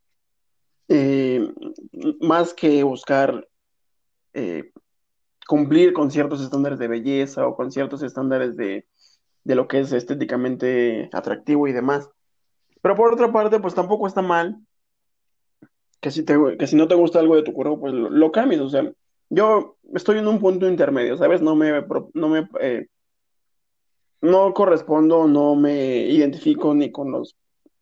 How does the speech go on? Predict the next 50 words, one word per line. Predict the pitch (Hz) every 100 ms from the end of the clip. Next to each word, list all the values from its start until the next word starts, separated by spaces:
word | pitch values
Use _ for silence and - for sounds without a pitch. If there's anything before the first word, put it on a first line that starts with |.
| _
que | - -
sí | - 214
están | 208 185
de | 175
acuerdo | 160 180 190
ni | 170
con | 135 120
los | 123
que | - 131
no. | 123
O |
sea, | 127 123
yo | 156
estoy | 160 156
en | 156
un | 156
punto | 151 151
intermedio | 156 151 139 151 156 156 - - _ _ _ -
en | 135 131
el | 120
que | 123
estoy | 127 147 147 147
totalmente | 135 139 139 139 139
neutral, | 131 120 - 127 120
no, | 123 123 - - _ _ _ _ -
no | 160 175
veo | 175
mal | 165 160 160
ninguno | 147 143 147
de | 147
los | 131 131
dos | 135
extremos. | 123 - 120 98 - _ _ _ _ _ _ _ _ _ _ _ _ _ _ _
Y | 190 180 190 180
en | 180
otro | 185
lado, | 185 190
pues, | 180 147
em, | 151 156 151 151 151 151 147 -
de-, | 156 -
como | 156 151
te, | 160
yo |
te | 165
dije | 175 170
varias | 160 156
veces, | 151 151 139
o | 139
sea, | 139 139
yo | 156 165 170